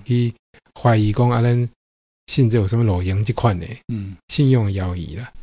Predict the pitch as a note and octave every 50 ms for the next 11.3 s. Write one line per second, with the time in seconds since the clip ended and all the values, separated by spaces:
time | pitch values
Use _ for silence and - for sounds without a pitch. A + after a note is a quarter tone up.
0 | - _ _ - - - G3 A3+ A3 D#3+ A2+ B2+ B2 B2 B2+ A#2+ - B2+ A#2+ B2
1 | A#2+ A2 G2 G2 G2+ G2+ G2+ G#2+ A2 G#2+ G#2 A#2 C3 B2+ G#2+ G2+ F#2+ F#2 - -
2 | A#2 F#2+ F2+ - - G2+ - - - _ _ _ _ _ D3 D3 C3+ C3 A#2+ A2+
3 | G2+ - - - B2+ C3+ C3 A2 F#2+ F2 F#2+ - _ _ _ _ _ _ _ _
4 | _ _ _ _ - G2+ - - D3 C3 G2+ F#2+ A2+ G#2+ F#2+ - - F#2+ F#2+ F#2+
5 | - F#2+ E2 D#2 - - - - A2 G2+ G2 F#2+ A2 C3 A#2+ A2 F#2 - A2+ A2
6 | A2 A2+ A2+ A2+ - _ _ _ _ _ _ _ - - _ _ _ - - B2
7 | - - A2 G#2+ A2 G#2 - G2+ G2 - - G2 F#2+ G2 - G#2 F#2+ F#2+ - -
8 | B2+ - _ _ _ _ - A2 G2 - E3 D3+ B2+ - E3+ - - A#2+ G#2 G2+
9 | G2 F#2+ G2 G2 F#2+ G#2 F#2+ F#2 F#2+ F#2+ - - C3 A2+ F2+ A#2 A2+ G#2 - _
10 | - A2+ G#2 G#2 A2 A2 - A#2+ A2 G#2+ G#2+ A2+ A2 - _ _ _ - B2 A2
11 | G2+ F2+ - - G#2 G2